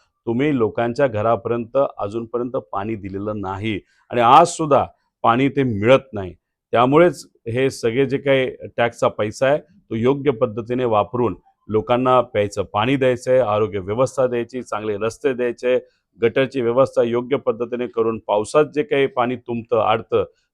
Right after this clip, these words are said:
ते त्याचं नियोजन चांगल्या पद्धतीने आपल्याला करायचं आहे, पोल्युशनचं नियोजन करायचं आहे.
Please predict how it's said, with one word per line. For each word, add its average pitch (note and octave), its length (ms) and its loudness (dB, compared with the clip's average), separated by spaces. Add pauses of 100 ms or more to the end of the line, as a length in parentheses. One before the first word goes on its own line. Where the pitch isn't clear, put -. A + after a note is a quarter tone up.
(140)
ते D#3 180 6
त्याचं C3+ 380 -2
नियोजन B2+ 360 -2
चांगल्या A#2 320 -2
पद्धतीने A2 460 -6
आपल्याला A2 300 -4
करायचं G#2+ 420 -4
आहे, A2 80 -2
पोल्युशनचं C3 600 -4
नियोजन A2+ 380 -6
करायचं G#2 400 -6
आहे. F2+ 80 -10